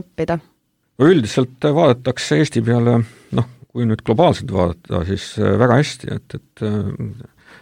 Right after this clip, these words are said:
Speaker 2: teada on meie, meie, ütleme, et, äh, I T-võimekus ja, ja noh, kui nüüd teemast kõrvale põi-, äh, hüpata, siis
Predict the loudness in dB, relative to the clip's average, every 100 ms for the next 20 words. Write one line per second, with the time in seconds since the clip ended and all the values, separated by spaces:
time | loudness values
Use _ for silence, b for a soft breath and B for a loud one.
0 | b 0 2 4 2 2 2 2 2 2
1 | 0 b b b b b b -4 -2 0
2 | 2 2 2 0 0 -2 -4 -4 -2 -2
3 | -6 _ -4 -2 0 0 0 0 2 2
4 | -2 -6 -10 -6 -2 0 0 -4 -10 -8
5 | -4 -2 0 -2 -4 _ -2 -2 -4 0
6 | 0 0 -4 0 2 4 2 0 0 0
7 | 0 -2 0 0 2 0 0 -2 -2 -2
8 | -2 -2 0 0 -2 -8